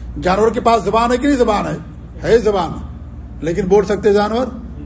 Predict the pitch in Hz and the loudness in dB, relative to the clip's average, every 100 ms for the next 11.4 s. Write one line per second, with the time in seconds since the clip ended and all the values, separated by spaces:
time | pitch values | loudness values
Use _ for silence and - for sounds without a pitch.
0 | - 165 175 180 160 151 156 - - 156 | -12 -6 -2 -2 -2 -6 -8 -10 -8 -4
1 | 175 170 160 165 160 156 139 139 127 - | -2 -2 -2 -4 -6 -8 -10 -10 -12 -12
2 | - - - - - - - 151 139 175 | -14 -18 -18 -18 -16 -16 -14 -6 0 0
3 | 190 185 170 185 208 202 226 165 196 190 | 2 0 2 2 2 4 2 4 2 2
4 | - 214 214 180 185 156 143 - - - | 0 -2 -2 -2 -2 0 -4 -6 -12 -16
5 | - - - - - - - - - - | -16 -16 -16 -18 -18 -18 -18 -16 -16 -14
6 | - 160 202 - 208 190 196 220 226 214 | -4 2 2 4 0 2 4 4 4 2
7 | 208 208 190 202 208 202 190 190 190 185 | 0 -2 -2 -2 0 2 2 2 -2 -2
8 | 185 180 202 226 196 190 190 175 185 190 | -2 -2 -2 2 2 4 2 2 2 0
9 | 196 208 214 196 196 - 190 180 175 156 | 0 0 0 2 2 0 -4 -2 -2 -2
10 | 147 139 - - - - 185 180 220 208 | -6 -10 -12 -14 -16 -10 -8 0 2 4
11 | 202 196 196 | 4 2 0